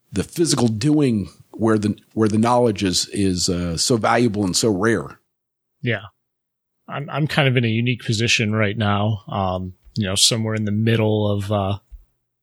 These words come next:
Speaker 2: you know, this, this tech tree is we're gonna, I'm gonna call it, you know. <laughs> I'm not, I'm not gonna call myself an expert yet. I, I do not feel like I've earned that title, but I'm,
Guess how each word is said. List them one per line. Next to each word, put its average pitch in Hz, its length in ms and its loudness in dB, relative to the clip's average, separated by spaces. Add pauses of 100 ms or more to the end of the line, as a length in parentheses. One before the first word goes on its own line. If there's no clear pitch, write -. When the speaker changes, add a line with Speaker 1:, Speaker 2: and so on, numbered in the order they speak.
(800)
Speaker 2:
you 117 160 -6
know, 95 160 -6
this, - 460 0
this - 200 0
tech - 280 0
tree 101 320 0
is 101 120 0
we're 104 160 -2
gonna, 98 140 -4
I'm 101 140 -4
gonna 98 100 -2
call 101 360 0
it, - 160 0
you 104 120 0
know. 101 300 -2
<laughs> - 40 -10
I'm 135 280 2 (400)
not, 135 200 -2
I'm 143 120 2
not 147 160 4
gonna 127 100 -2
call 127 220 -2
myself 113 340 -2
an 113 80 -6
expert 104 320 -4
yet. 104 240 0
I, 101 220 -4 (320)
I 110 100 -4
do 101 240 2
not 101 240 2
feel 104 200 2
like 98 120 2
I've 95 180 -2
earned 101 200 2
that 101 180 -2
title, 110 320 0
but 110 220 -2
I'm, 110 180 -4